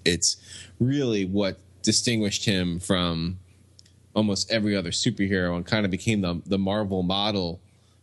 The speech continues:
going forward. I mean, you know, there was this whole thing about wanting to focus on real people, but, you know, the fact that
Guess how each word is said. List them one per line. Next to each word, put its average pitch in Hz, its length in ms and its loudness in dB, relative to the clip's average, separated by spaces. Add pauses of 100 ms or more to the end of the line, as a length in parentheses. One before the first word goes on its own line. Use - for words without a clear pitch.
(120)
going 92 280 0
forward. 82 520 -2
I 76 80 -4
mean, 82 240 0
you 92 60 2
know, 82 160 0
there 85 120 0
was 85 180 0
this 90 140 -2
whole 101 120 2
thing 92 180 0
about 82 200 0
wanting 87 240 2
to 87 80 -4
focus 95 420 0
on 82 180 0
real 90 160 0
people, 85 480 -2
but, 80 220 0 (480)
you 101 80 4
know, 87 80 2
the 80 80 -2
fact 90 440 -2
that 80 320 0